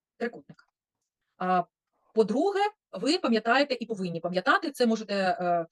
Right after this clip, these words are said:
писати, можете не писати, але я раджу записати все ж таки. Медіаною трикутника називається відрізок, який сполучає вершину трикутника з серединою протилежної сторони.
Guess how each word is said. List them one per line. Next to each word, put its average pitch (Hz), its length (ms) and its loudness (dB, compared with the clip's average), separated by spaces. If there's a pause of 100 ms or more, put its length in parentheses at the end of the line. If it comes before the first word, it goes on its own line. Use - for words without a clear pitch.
(140)
писати, 294 280 0
можете 208 200 -4
не 202 60 -4
писати, 294 400 -2
але 208 160 0
я 226 140 0
раджу 220 200 -2
записати - 340 -12 (380)
все - 140 -12
ж - 60 -16
таки. - 180 -20 (300)
Медіаною 254 520 6
трикутника 349 460 -2
називається 220 460 2
відрізок, 262 340 -4
який 254 200 -6
сполучає 214 420 -2
вершину 247 300 -4
трикутника 359 380 -8
з - 40 -14
серединою 247 440 -4 (180)
протилежної 220 600 2
сторони. 180 300 -8